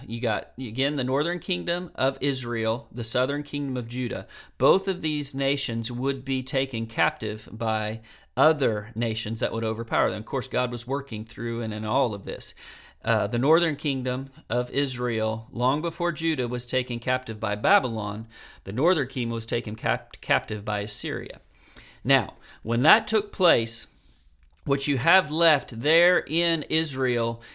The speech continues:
is, is a, a, a people group, uh, I mean, distraught people. Um,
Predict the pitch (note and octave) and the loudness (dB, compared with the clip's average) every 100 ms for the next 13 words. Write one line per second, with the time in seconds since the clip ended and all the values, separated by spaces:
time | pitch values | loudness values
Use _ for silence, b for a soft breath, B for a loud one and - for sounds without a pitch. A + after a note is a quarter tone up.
0 | B C3+ B2+ A#2+ A#2+ A#2 - - A#2+ A#2+ | B 2 4 6 2 0 -6 -4 -4 -4
1 | - B2 A#2 A2+ - - - G#2+ - B2 | -4 -2 0 -2 -6 -10 -8 -6 -4 -6
2 | - G3+ G#3 F#3 D3 E3 E3 E3 D3+ B2+ | -2 0 2 0 2 2 2 0 -2 -2
3 | - B B B B B B B2+ C3 A#2+ | -2 B B B B B B -4 -2 -2
4 | A#2+ - - E3 F3 E3 - E3 D3 - | -4 -4 0 2 2 0 -4 -6 -6 -6
5 | - B B B - C3+ B2+ B2 A#2 A#2+ | -14 B B B 2 4 4 2 0 -2